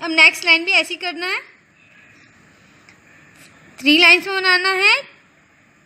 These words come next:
Back किया, half circle बनाया, अंदर turn किया, फिर half circle बना दिया। Next नीचे आए, नीचे से back किया, अंदर गए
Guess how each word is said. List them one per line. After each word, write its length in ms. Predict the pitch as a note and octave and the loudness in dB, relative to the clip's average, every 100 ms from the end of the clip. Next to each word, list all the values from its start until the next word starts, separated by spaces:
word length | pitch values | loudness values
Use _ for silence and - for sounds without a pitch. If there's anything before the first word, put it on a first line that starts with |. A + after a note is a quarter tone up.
| _ | _
Back 320 | C#4+ C#4 D#4+ - | 2 2 2 -4
किया, 220 | F4 F#4+ G4 A#4+ - - _ _ _ _ _ - | -2 2 4 4 0 -16 _ _ _ _ _ -6
half 300 | B3 C#4 - | -2 -2 -4
circle 300 | D4 C#4 E4+ | -10 -8 -6
बनाया, 440 | F4 F4 F4 F#4 G#4 | -2 2 2 4 4
अंदर 320 | G4 D#4+ D#4+ | 2 -2 -6
turn 360 | F4+ F#4+ F4+ F4+ | -6 -6 -6 -8
किया, 320 | - F4+ F#4+ A4 - - - | -8 -4 2 2 0 -6 -18
फिर 120 | E4 D4+ | -14 -4
half 420 | D4+ F4+ C#5+ - | 0 0 -2 -8
circle 300 | D#4+ C4+ C4 | -10 -10 -14
बना 280 | G#3+ F#3 E3 | -16 -18 -20
दिया। 180 | G3+ - _ _ | -20 -20 _ _
Next 500 | B3+ D4+ B4+ - - - _ _ _ _ _ _ _ _ _ _ _ _ _ _ _ _ _ _ _ - _ C4+ | 0 2 2 0 -12 -20 _ _ _ _ _ _ _ _ _ _ _ _ _ _ _ _ _ _ _ -20 _ -2
नीचे 420 | D#4 D#4 F#4+ F#4 | -2 0 4 6
आए, 320 | F4+ G4 B4+ | 6 4 2
नीचे 400 | A4+ F4 D#4+ F4+ | -4 -8 -4 -4
से 200 | F4+ G4 B4 B4+ _ _ - | -2 -2 -2 -4 _ _ -8
back 340 | B3+ C4 - - | 0 0 0 -6
किया, 240 | F#4+ G4 G#4 C#5 - - _ _ _ _ _ _ _ _ _ _ _ _ _ - - - | 0 4 4 4 -2 -20 _ _ _ _ _ _ _ _ _ _ _ _ _ -20 -16 -6
अंदर 300 | C#4+ D#4 F4 | 0 2 2
गए 280 | E4+ F4+ | 4 6